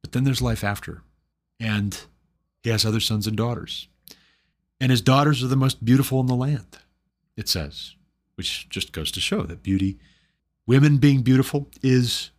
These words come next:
a good thing. It's not a bad thing. That would probably help our testimony too, if we, some of us, stopped thinking of a woman being beautiful as something to repent of or to call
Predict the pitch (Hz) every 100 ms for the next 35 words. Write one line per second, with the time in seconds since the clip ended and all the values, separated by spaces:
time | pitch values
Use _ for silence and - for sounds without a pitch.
0 | _ 104 104 - 92 101 131 - 165 156
1 | 85 80 95 95 - _ _ _ _ _
2 | _ _ _ _ 107 123 120 120 120 113
3 | 107 101 95 95 92 - 95 92 92 87
4 | 85 107 95 85 92 85 _ _ _ 101
5 | 87 90 95 - _ _ - - 107 98
6 | - 117 104 107 104 107 95 92 - 98
7 | 101 101 95 95 85 95 104 - 113 110
8 | _ _ 110 101 110 98 98 95 - _
9 | _ _ _ _ - 92 - 117 110 117
10 | 117 110 - - _ _ _ _ _ _
11 | - 104 - - 95 107 104